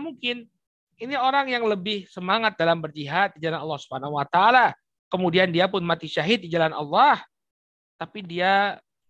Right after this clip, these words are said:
eh, tapi orang yang kedua justru masuk surga terlebih dahulu daripada dia. Kenapa dia kalah?" Maka Nabi sallallahu alaihi wasallam mengatakan, "Alaisa qad makatha hadza ba'dahu sanah?"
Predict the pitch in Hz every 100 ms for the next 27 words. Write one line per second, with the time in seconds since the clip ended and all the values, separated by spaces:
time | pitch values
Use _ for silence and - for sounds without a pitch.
0 | - 170 170 165 165 156 139 - - 175
1 | 214 180 190 185 175 165 156 - 151 147
2 | 196 247 233 _ _ - 160 - 226 185
3 | 160 160 - 147 170 185 185 196 190 226
4 | 277 196 190 185 190 233 151 - 196 233
5 | 226 196 180 185 123 - _ _ _ _
6 | _ _ _ _ _ _ 156 151 165 160
7 | 170 160 156 151 156 151 160 151 147 143
8 | 208 214 190 170 165 _ _ _ - 160
9 | 190 - 160 - 156 156 175 170 160 151
10 | 139 180 170 151 139 185 165 143 131 123
11 | 120 143